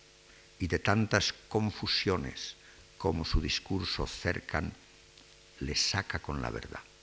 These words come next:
Astolfo y Estrella, como posibles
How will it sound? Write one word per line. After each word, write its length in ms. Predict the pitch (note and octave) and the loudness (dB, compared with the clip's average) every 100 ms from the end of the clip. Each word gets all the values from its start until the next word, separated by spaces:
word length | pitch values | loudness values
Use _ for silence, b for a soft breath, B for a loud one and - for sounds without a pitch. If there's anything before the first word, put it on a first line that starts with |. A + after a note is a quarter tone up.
| - - - - - - - B B B B B B B B B B - - - - - - - - | -20 -20 -20 -20 -20 -20 -20 B B B B B B B B B B -20 -20 -20 -20 -20 -20 -14 -4
Astolfo 560 | - - B2 B2 A2+ | -4 2 2 2 2
y 80 | G#2 | 4
Estrella, 600 | - - G#2+ F#2 D#2 G#2 - - - - - | 2 2 2 4 2 -2 -4 -20 -20 -20 -10
como 200 | - D2+ | -4 -4
posibles 800 | - - C#3+ B2 F#2+ E2 - | 0 0 2 2 2 2 0